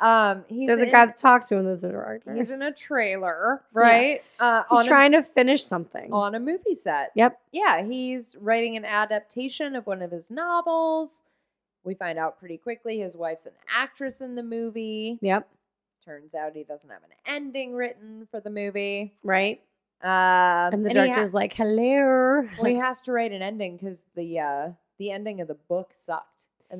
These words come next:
Speaker 2: Yeah,
Speaker 1: everybody
Speaker 2: they're like,
Speaker 1: says that.
Speaker 2: "No, we're not doing that."
Speaker 1: Which
Speaker 2: And he's
Speaker 1: people say
Speaker 2: like,
Speaker 1: that about Stephen King books.
Speaker 2: "Really?"
Speaker 1: Yeah.
Speaker 2: I've
Speaker 1: Kind of a correlation.
Speaker 2: I'm trying to think if I've ever read, other than Geralt's Game.
Speaker 1: Oh, wait, I, they, they don't say that about all of his books, I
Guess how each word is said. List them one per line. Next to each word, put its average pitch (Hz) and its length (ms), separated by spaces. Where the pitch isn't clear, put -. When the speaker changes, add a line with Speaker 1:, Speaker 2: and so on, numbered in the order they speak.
Speaker 2:
Yeah, 254 140
Speaker 1:
everybody 269 80
Speaker 2:
they're 247 120
like, 214 160
Speaker 1:
says 151 60
that. 214 100
Speaker 2:
"No, 220 200
we're 202 100
not 185 200
doing 185 260
that." 151 300
Speaker 1:
Which 240 120
Speaker 2:
And 214 80
he's 208 80
Speaker 1:
people 285 120
say 202 140
Speaker 2:
like, 247 60
Speaker 1:
that 240 100
about 202 240
Stephen 175 360
King 160 360
books. - 500
Speaker 2:
"Really?" 339 340
Speaker 1:
Yeah. 151 380
Speaker 2:
I've 311 240
Speaker 1:
Kind 214 100
of 175 80
a 175 60
correlation. 160 640
Speaker 2:
I'm 170 60
trying 262 200
to 240 80
think 226 180
if 220 80
I've 208 80
ever 196 280
read, 185 300
other 226 240
than 180 440
Geralt's 196 500
Game. 196 320
Speaker 1:
Oh, 226 200
wait, 226 180
I, 262 60
they, 269 180
they 262 140
don't 269 200
say 349 120
that 339 100
about 339 200
all 302 240
of 285 80
his 214 200
books, - 380
I 156 40